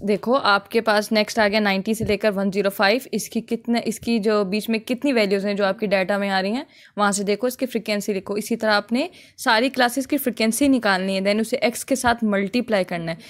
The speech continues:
मल्टीप्लाई करने के बाद सिंपल मीन निकालना है आपने, ठीक है। Find the average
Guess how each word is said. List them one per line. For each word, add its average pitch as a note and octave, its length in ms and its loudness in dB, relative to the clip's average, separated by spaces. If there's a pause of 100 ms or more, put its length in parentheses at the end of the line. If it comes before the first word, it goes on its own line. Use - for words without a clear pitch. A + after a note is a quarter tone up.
(220)
मल्टीप्लाई A#3+ 560 4
करने A#3 280 4
के A3 120 2
बाद G#3 240 2
सिंपल B3 440 2
मीन B3 380 6
निकालना E3+ 460 0
है D3+ 100 -8
आपने, D#3+ 400 -10 (140)
ठीक G#3 200 -4
है। C4+ 140 0 (340)
Find B3+ 280 4
the C#4+ 160 4
average A#3+ 360 4